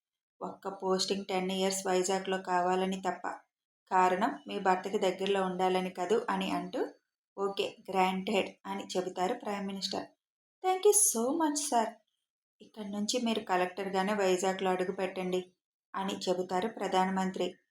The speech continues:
"కానీ తనకి ఇప్పుడు రెస్ట్ అవసరం సార్. తీసుకువెళ్ళాలి అనుకుంటున్నాం" అని హర్ష గారు అనగానే, "ఇక్కడ గవర్నమెంట్ గెస్ట్ హౌసెస్ చాలా ఉన్నాయి, మీకు అందులో ఒకటి ప్రొవైడ్ చేస్తాం. అక్కడుండి రెస్ట్ తీసుకుంటుంది తను.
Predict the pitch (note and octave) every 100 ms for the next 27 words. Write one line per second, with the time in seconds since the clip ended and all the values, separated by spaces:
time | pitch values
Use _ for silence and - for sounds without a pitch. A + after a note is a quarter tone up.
0 | _ _ _ _ _ D#4 D#4+ E4+ D4+ C4+
1 | C4+ C#4+ D4 B3+ B3+ - - - C4 A3+
2 | A#3+ A3+ - G3 F#3+ - _ _ _ _
3 | - D4+ D#4 D#4+ D4 C4 C4 D4 A#3 A3
4 | A3+ A3 G#3+ G#3 - G#3 G#3+ G3+ F#3+ F#3+
5 | - G#3 G#3+ G#3+ - F3 F3 G3 A3 -
6 | - _ _ _ _ _ F3+ F#3+ F#3 F#3
7 | F3+ F#3 G#3+ G#3+ G3 F#3+ G3+ F#3+ A#3 C4
8 | - G#3 F#3 F#3+ G3 G3 F#3+ G3 _ _
9 | _ _ F3+ F3+ F3+ F3+ G#3 B3 A#3 G#3+
10 | G#3 F#3+ G#3 G#3 G3+ F#3+ - F3+ - _
11 | _ _ _ - - F#3+ F#3 F#3 C#4 A3+
12 | G3+ - A#3+ A#3 A#3 G#3 G3+ G3 F#3+ F3+
13 | F#3